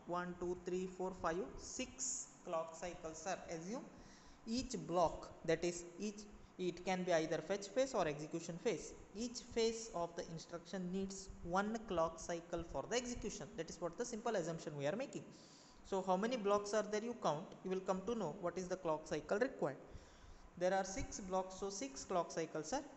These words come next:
required for the execution here at diagram one for sequential execution. But, but observe the diagram three. So what happens? Count how many clock cycles are there. Check the window,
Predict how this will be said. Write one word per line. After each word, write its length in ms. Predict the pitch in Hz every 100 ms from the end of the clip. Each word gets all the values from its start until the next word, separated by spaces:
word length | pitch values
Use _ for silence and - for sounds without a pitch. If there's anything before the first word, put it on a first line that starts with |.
| - -
required 340 | 156 - 165 160
for 120 | 139 139
the 100 | 262 - - 147
execution 600 | 139 147 147 151 185 165 208
here 260 | 240 156 - -
at 100 | 170 - - -
diagram 360 | 147 139 160 165
one 220 | 208 208 -
for 100 | 160 147
sequential 560 | 160 - 147 - 180
execution. 540 | 233 - 247 214 - - - - - - - 135
But, 420 | 139 165 - - - - - - - - - 131
but 280 | 160 - - - - - - - - - - -
observe 320 | 170 220 269
the 80 | 262
diagram 400 | 208 151 160 160 -
three. 500 | - 233 196 135 165 285 - - - - - - - -
So 60 |
what 180 | 175 170
happens? 480 | 185 240 - - - - - - - - -
Count 200 | 175 135 - - -
how 80 | 175
many 220 | 185 202 196 196
clock 220 | 185 175 -
cycles 420 | 190 185 190 202
are 120 | 185 185
there. 160 | 214 226 - - -
Check 200 | 202 -
the 120 | 233 277 - - - - -
window, 340 | 202 247 151